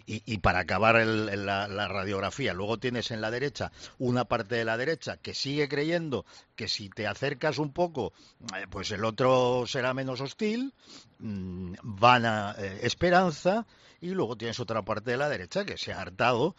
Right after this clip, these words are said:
y, de, pues compartiendo o no compartiendo el análisis de la guerra cultural o siendo capaces o no de hacerlo, que hay de todo, algunos lo son y muy hábiles dentro de Vox y otros no tanto,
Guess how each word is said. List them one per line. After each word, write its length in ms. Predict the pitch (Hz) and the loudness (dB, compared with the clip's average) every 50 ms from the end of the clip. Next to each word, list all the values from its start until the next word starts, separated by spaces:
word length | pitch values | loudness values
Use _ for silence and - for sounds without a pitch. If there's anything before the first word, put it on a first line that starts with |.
| - - - - - | -14 -20 -20 -16 -8
y, 320 | 101 110 127 147 160 - - _ _ - | -6 -4 0 0 -2 -2 -4 _ _ -16
de, 380 | 120 101 87 82 85 80 80 85 | -12 -12 -12 -12 -12 -12 -14 -14
pues 300 | 82 - - 82 - - | -12 -8 -6 -4 -4 -4
compartiendo 640 | - 95 90 80 - 80 76 - - 98 98 104 101 | -4 -6 -6 -4 -6 -6 -4 -4 -4 -4 -2 -2 -2
o 20 | 104 | 0
no 140 | 104 98 | -2 -2
compartiendo 720 | 98 104 92 92 - 104 98 87 92 110 117 127 110 98 92 | -2 -4 -6 -2 -2 -2 -2 0 -2 -2 -2 0 0 -2 -2
el 140 | 87 85 85 | -2 -4 -6
análisis 480 | 87 90 92 95 98 92 92 101 90 | -6 -4 -4 -4 -4 -4 -4 -4 -2
de 80 | 101 98 | 0 0
la 120 | 95 98 | 0 0
guerra 240 | 95 95 95 98 92 | 0 -2 -2 -4 -4
cultural 580 | 82 95 92 85 - 107 107 135 147 127 104 85 | -4 -6 -8 -6 -4 0 4 6 6 6 4 2
o 100 | 78 76 | -4 -6
siendo 500 | - - 101 85 92 92 87 98 98 90 | -6 -6 -6 -6 -6 -4 -4 -4 -4 -4
capaces 460 | 90 98 90 98 104 92 98 95 - | -4 -6 -4 -4 -4 -4 -4 -8 -6
o 80 | - 101 | -4 -2
no 200 | 110 127 120 98 | 0 0 0 0
de 100 | 95 85 | -2 -4
hacerlo, 400 | 85 - 117 107 107 117 131 135 | -4 -2 -2 -2 0 -2 -2 -2
que 100 | - 85 | -4 -6
hay 100 | 87 87 | -6 -6
de 120 | 78 78 | -10 -8
todo, 260 | - - 131 135 143 | -4 -2 0 0 0
algunos 400 | 151 107 78 85 85 87 85 80 | 0 -2 -4 -6 -8 -8 -8 -8
lo 100 | 92 87 | -8 -8
son 320 | - - - 156 156 135 90 | -4 0 0 0 0 0 -6
y 80 | 78 | -10
muy 220 | 82 87 87 95 107 | -12 -10 -8 -2 0
hábiles 460 | 104 104 101 101 92 87 87 - - | 0 0 0 -4 -6 -6 -8 -10 -10
dentro 360 | - 87 80 - - 85 82 | -12 -12 -10 -8 -8 -8 -8
de 80 | 80 90 | -6 0
Vox 280 | 107 131 135 - - - - - - - - _ - | 0 0 0 0 -4 -8 -10 -16 -16 -16 -18 _ -10
y 140 | 87 85 | -8 -8
otros 300 | 85 85 - 95 90 92 | -6 -4 -4 -4 -2 2
no 120 | 107 107 104 | 2 2 6
tanto, 460 | - 131 135 135 117 - 156 180 | 6 6 6 6 6 6 6 6